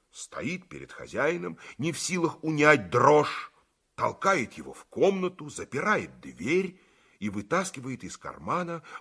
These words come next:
полную пригоршню песка. В ней блестят жёлтые зёрна.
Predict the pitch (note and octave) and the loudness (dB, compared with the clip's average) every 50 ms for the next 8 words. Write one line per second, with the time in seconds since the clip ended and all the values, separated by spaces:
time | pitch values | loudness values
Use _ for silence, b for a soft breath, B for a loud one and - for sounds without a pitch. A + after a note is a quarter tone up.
0 | B _ - G#2+ D3 F3 F#3+ F#3+ F3 F3 F3 E3 - - - - C#3+ D3 C3+ - | B _ -2 0 2 2 2 2 0 -2 -4 -4 -6 -10 -10 -10 -8 -6 -6 -6
1 | - - - B2+ B2+ - - A#2 - - - - - - - - _ _ _ _ | -6 -6 -8 -10 -12 -12 -12 -12 -12 -12 -12 -10 -10 -10 -10 -12 _ _ _ _
2 | _ _ _ _ _ _ _ _ _ _ _ - - - - - - D#3 F3+ D#3+ | _ _ _ _ _ _ _ _ _ _ _ -20 -20 -20 -12 -8 -6 -4 -4 -4
3 | A#2 A#2 F#2 D#2+ - - - - - G2+ C3 C3 - D2 - F2 F2+ G2 G#2+ G2+ | -6 -8 -10 -10 -10 -14 -10 -6 -2 -2 -2 -2 -4 -8 -6 -2 0 0 0 -2
4 | - - F#2 F#2 F#2+ F2 - - - - - - - - - - - | -4 -8 -8 -8 -8 -8 -8 -10 -10 -10 -10 -14 -14 -14 -16 -16 -16